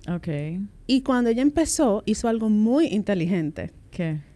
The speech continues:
Speaker 2: Me preguntó cómo calcular el precio.
Speaker 1: Muy bien, muy bien.
Speaker 2: Porque ella no quería trabajar para estar cansada. Y eso es lo
Speaker 1: Ok.
Speaker 2: que pasa cuando tú le huyes a los números.
Speaker 1: Sí.
Speaker 2: Tú no puedes tomar decisiones claras porque no estás informada.
Speaker 1: Ujú. Y te da, te da como ese miedo de que lo estás haciendo mal.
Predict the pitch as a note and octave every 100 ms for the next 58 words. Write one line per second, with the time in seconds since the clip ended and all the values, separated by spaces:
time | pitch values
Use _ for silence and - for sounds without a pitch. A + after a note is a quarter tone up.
0 | - - A3 G#3+ G#3+ G3+ - G#3+ - B3+
1 | C#4+ C#4 B3 A#3 G#3+ G3 G3 - - G#3
2 | G3+ G#3 G3 E3+ D#3 E3 F#3+ F#3+ F#3 F3
3 | E3 D#3+ E3 C#4+ C4+ C#4 D4+ D#4+ D4 D4+
4 | D4 D4+ B3 B3+ A3 A#3+ G3 G#3+ A3 A#3+
5 | F4+ D#4 D3+ - B3 B3+ C#4+ D#4+ D#4+ -
6 | D#4+ D#4 C#4 C#4 C4+ B3 A3+ G#3+ - C#4
7 | C4 A3+ A3 A3 A3 A#3+ A3 A3 C4 D#4
8 | D4+ G3+ F3 F#3+ F3+ A#3+ E3 B3 C4 A#3+
9 | A#3 A3 G#3+ G#3+ G#3+ G#3+ G3+ G#3+ - B3+
10 | A#3 E3+ F3+ - - G#3 G3 F#3+ G3 G3+
11 | - G#3+ F#3 E3+ E3 E3 - F3+ E3 F3
12 | - G#3+ G3 G3 F#3+ G3 G3+ G3 F3+ F3+
13 | G3+ G#3+ G#3 G#3+ F#3+ F#3 F#3+ G3 F#3+ F3
14 | F3+ F3+ F3 E3+ F3 E3+ E3+ E3 E3 D#3+
15 | F3 F#3+ F3+ E3+ D#3+ E3 F3+ F3 E3+ E3+